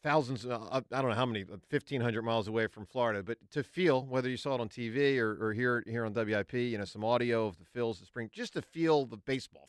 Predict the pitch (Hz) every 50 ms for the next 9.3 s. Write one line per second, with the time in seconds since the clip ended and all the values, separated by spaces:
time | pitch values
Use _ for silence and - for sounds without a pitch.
0 | _ _ _ _ _ _ _ _ _ _ _ _ _ _ _ _ _ _ _ _
1 | _ _ - 120 120 123 120 117 117 113 110 - - 117 98 139 226 285 233 104
2 | - _ _ - 127 135 120 117 120 - 123 113 - - 147 135 139 131 127 123
3 | 123 113 107 117 131 139 139 135 131 110 113 120 113 113 107 113 123 123 127 127
4 | 120 117 104 - - - 123 120 - - 135 120 113 110 104 107 113 117 120 117
5 | 101 113 90 113 110 101 - _ _ _ _ _ - 139 110 - 143 - - 131
6 | 135 135 - - - 147 147 151 147 143 131 110 135 151 175 - - 151 156 156
7 | 147 143 139 - - - 151 202 220 185 180 180 165 165 165 165 160 160 160 160
8 | 151 151 151 151 151 147 - 151 143 143 139 143 143 143 117 135 139 139 139 139
9 | 139 135 135 127 117